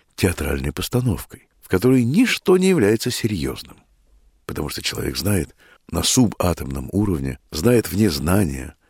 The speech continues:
неуничтожимый свет, из которого слагается то, что мы привычно называем серьёзной жизнью.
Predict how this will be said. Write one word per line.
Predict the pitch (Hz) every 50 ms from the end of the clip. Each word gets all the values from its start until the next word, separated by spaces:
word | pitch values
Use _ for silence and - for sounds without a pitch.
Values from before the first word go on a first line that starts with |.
| _ _ _ _ _ _ _ _ _ _ -
неуничтожимый | - 78 90 107 131 147 156 156 151 147 - - - 139 113 110 120 123 127
свет, | 123 - - - - - - - _ _ _
из | - 78 - -
которого | 87 - 80 76 73 69
слагается | - - 73 71 69 71 69 69 - - - 64
то, | - 92 98 95
что | - - 69
мы | 71 73 69
привычно | - 73 76 69 71 73 - - - 73
называем | 71 67 65 65 60 64 65 67 69 -
серьёзной | - - - 80 69 65 62 58 55 55 - 60 65 62
жизнью. | 64 64 60 - - - -